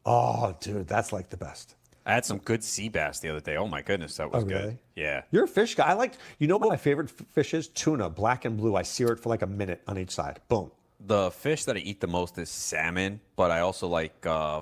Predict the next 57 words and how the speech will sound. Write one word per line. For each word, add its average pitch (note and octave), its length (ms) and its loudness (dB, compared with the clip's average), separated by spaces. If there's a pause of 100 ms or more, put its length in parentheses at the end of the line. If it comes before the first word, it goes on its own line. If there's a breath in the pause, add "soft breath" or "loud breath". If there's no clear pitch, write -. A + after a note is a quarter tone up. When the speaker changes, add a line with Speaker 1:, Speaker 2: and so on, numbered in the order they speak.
Speaker 1:
Does B2 140 4
it E2 60 -2
Speaker 2:
fillet. F#2 140 0
Speaker 1:
smell C#3 160 6
like A2+ 180 0
salmon, F#2 320 -4
Ronan? D2+ 240 -8
Speaker 2:
Yeah, E2+ 320 0
fillet F2 340 0
of F#2 80 -2
Speaker 1:
Okay. D#2+ 80 -6
Speaker 2:
sole, F2+ 600 0
like, F#2 200 -2
uh, D#2 200 -4
flounder. F#2 720 -2 (500 soft breath)
Uh, E2 220 2
Speaker 1:
Really? A#3 140 -2
Speaker 2:
yeah, G#2+ 100 2
Speaker 1:
You D3 60 2
like E3 140 4
Speaker 2:
yeah. F#2 80 2
Speaker 1:
white D#3+ 140 4
fishes G#3+ 300 -4
like A#3+ 200 0
that? D4 200 -2 (240)
Speaker 2:
Yeah, G#2 300 4
man, F#2+ 220 0
and G#2 100 -2
it's - 100 -8
he-, C3+ 80 4 (100)
uh, A2 80 0
most B2 280 -2
of A#2 80 -4
it's A2 160 -6
healthy C3+ 260 -2
for - 160 -14
you F2 80 -8
too. A#2 200 -4
Speaker 1:
It's F2+ 100 -4
very D#3 360 4
healthy. F#2+ 300 -8
Speaker 2:
So G2+ 180 2
I F#2+ 120 4
try A2 260 2
to F#2+ 160 -6
eat F#2 140 -8
it F2+ 100 -4
as F#2 140 -2
much E2+ 200 -6
as E2 80 -12
possible. D#2+ 540 -2
Speaker 1:
Do - 180 0
you B2 60 8
eat A2+ 40 0
Speaker 2:
because - 140 -2
I'm A#2 80 4
Speaker 1:
sushi? - 240 -2